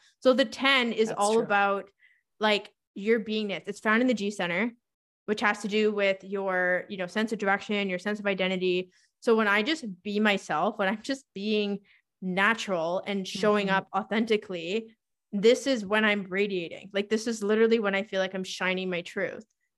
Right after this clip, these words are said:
Speaker 1: And then we come into the core stability, which is that last pathway into the
Speaker 2: Mm-hmm.
Speaker 1: purpose sphere. And the purpose sphere is your,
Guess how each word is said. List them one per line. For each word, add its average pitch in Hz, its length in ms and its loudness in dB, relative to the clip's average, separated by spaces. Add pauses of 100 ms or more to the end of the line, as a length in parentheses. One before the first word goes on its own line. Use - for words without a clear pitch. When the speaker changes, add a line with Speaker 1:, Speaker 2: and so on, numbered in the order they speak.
Speaker 1:
And 214 140 2
then 240 80 4
we 285 100 2
come 277 240 0
into 269 160 0
the 233 80 2
core 233 300 0
stability, 202 920 -2
which 196 220 -8
is 196 100 -6
that 190 200 2
last 190 300 0
pathway 190 680 -2
into 185 580 -2
the 180 80 -10
Speaker 2:
Mm-hmm. 165 100 -12
Speaker 1:
purpose 277 340 -2
sphere. 175 500 -2 (440)
And 226 120 4
the 240 60 6
purpose 294 440 2
sphere 226 420 4
is 214 260 0
your, 202 240 0